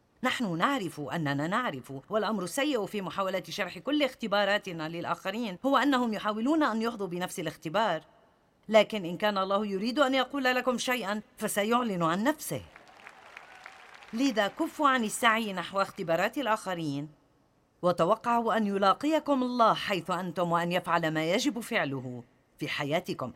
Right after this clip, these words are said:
لا أدري ماذا حدث هناك مع موسى. الكتاب المقدس لا يخبرنا، لذا هذا لا يعنينا. كل ما نعرفه هو أنه نزل مع لوحي الحجر ولم يكونا كبيرين جدًا.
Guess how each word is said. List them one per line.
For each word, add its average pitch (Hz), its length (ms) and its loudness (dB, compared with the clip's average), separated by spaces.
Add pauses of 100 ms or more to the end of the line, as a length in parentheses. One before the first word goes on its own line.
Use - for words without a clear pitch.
لا 240 220 4
أدري 208 280 0
ماذا 147 260 0
حدث 180 380 0
هناك 151 440 2
مع 135 300 2
موسى. 233 380 -2 (600)
الكتاب 160 420 0
المقدس 151 580 -2
لا 175 60 0
يخبرنا، 190 760 -2
لذا 170 240 0
هذا 143 340 0
لا 139 120 0
يعنينا. 139 560 -2 (460)
كل 339 240 4
ما 302 140 6
نعرفه 247 420 2
هو 156 300 -2
أنه 180 460 -2
نزل 226 460 2 (1080)
مع 175 240 2
لوحي 160 460 0
الحجر 190 600 0
ولم 226 360 4
يكونا 196 540 4
كبيرين 151 580 0
جدًا. 143 460 -6